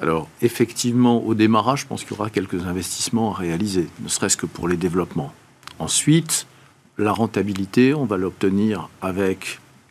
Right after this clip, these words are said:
l'acceptation par le public et ce moyen de transport ayant de, étant de, de plus en plus accepté, avoir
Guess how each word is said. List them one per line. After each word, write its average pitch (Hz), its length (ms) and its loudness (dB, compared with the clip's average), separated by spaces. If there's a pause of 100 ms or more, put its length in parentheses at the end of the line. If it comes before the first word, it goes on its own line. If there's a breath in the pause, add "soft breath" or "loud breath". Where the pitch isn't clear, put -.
l'acceptation 104 880 0
par - 180 -6
le 87 80 -6
public 107 640 -2
et 90 240 0
ce 98 140 -4
moyen 92 220 -2
de 90 60 -6
transport 92 480 -4
ayant 87 200 -6
de, 87 180 -6 (120)
étant 92 160 -2
de, 85 120 2
de 95 480 -2
plus 107 320 -2
en 101 80 4
plus 107 320 -4
accepté, 131 720 4
avoir 101 260 0